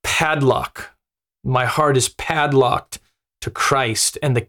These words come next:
key is with him. In other words, all of my devotion is to the Lord Jesus Christ. That's the kind of spirit, that's the kind of attitude, really, that all Christians have to have.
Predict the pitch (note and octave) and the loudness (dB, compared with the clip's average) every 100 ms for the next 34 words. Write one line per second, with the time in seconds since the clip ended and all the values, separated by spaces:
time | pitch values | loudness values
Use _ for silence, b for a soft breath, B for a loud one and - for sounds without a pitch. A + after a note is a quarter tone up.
0 | - F3 E3+ D3+ A#2+ A#2+ - C3+ B2 C3 | -2 0 4 4 4 0 0 0 2 4
1 | D3 D3 C#3 C#3 B B _ - D#3+ F3 | 4 6 4 2 B B _ 0 2 6
2 | F#3+ G3 E3 E3 D#3 D#3 D3+ C3 B2 B2 | 6 6 4 2 4 2 2 0 0 2
3 | D3 D#3 - C#3+ A2 - - _ _ _ | 4 4 2 0 -4 -8 -16 _ _ _
4 | _ _ D3+ D3+ - D#3+ C#3 C3 B2+ B2 | _ _ 2 2 2 2 4 6 6 4
5 | - A2+ G#2 G2 - A2+ C3 - - - | 0 0 0 -2 -2 -6 -4 -6 -6 -12
6 | _ _ _ _ D3+ D3+ - - - E3 | _ _ _ _ 0 2 0 0 0 2
7 | D#3 - - - D#3+ D3+ F3 - C#3+ - | 2 2 0 0 4 6 6 4 0 0
8 | C#3+ - D3 C#3 B2+ C#3+ C3+ E3 - D#3+ | -2 0 0 0 0 0 2 2 2 2
9 | C#3+ C#3+ F3 D#3 C#3 - C#3+ E3 - D3 | 4 4 4 4 2 2 4 4 2 0
10 | - - A#2+ - - - _ _ C#3+ A#2+ | 0 -2 -4 -4 -8 -10 _ _ -2 -2
11 | - G#2+ G#2+ - - | -2 0 0 -2 -12